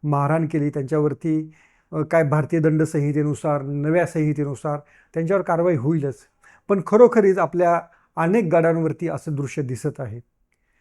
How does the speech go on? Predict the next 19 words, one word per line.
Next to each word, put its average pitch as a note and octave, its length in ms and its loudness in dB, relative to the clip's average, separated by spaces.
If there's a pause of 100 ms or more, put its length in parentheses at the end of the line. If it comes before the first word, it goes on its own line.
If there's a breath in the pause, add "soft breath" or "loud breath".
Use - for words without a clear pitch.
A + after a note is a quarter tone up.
(380 soft breath)
अचानक E3+ 500 2 (200)
आव-, D#3 320 2 (100)
आ, E3+ 220 -2
रात्री D#3 400 0
बांधकामं D#3 500 -2
सुरू E3 300 2
होतात, D#3 360 0 (540)
त्यांच्यावरती D#3+ 680 0
पांढरा D#3 380 -2
रंग E3 240 0
दिला E3+ 280 2
जातो, D#3+ 500 -4 (320 soft breath)
वेगवेगळ्या E3+ 440 2
प्रकारचे D#3 520 -4
लगेच D#3+ 380 -2
त्या D#3 180 -2
ठिकाणी D#3 400 -2
लोकं D#3 220 -2
येतात, D#3 340 0